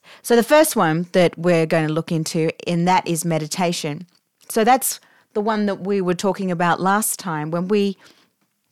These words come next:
get rid of our neg-, negative mindsets, or we identify what they are, and we find a truth in God's word that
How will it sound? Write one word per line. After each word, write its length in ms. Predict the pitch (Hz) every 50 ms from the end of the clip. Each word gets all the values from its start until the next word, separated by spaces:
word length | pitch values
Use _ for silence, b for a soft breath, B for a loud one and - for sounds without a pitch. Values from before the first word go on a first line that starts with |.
| _ _ _ _ _ - -
get 180 | 180 254 262 247
rid 160 | 240 269 262
of 100 | 269 220
our 100 | 226 208 208
neg-, 240 | 202 202 190 - -
negative 440 | 190 190 190 196 185 202 180 175 165
mindsets, 640 | 180 170 170 170 175 180 180 - - 160 160 156 - -
or 100 | 175 165
we 140 | 175 175
identify 640 | 165 156 156 151 - 190 208 214 240 - - 208 185 175
what 240 | 170 170 147 - -
they 180 | 160 151 147
are, 300 | 147 139 131 127 143 170 B B B B B B -
and 100 | 165 170
we 100 | 175 160
find 380 | 156 - - 208 220 247 254
a 60 | 233 214
truth 360 | - - - 190 160 165 - -
in 160 | - 202 233
God's 340 | 220 226 208 202 185 - -
word 380 | - 151 139 131 135 139 143 - b b b b b _ _
that 200 | - - -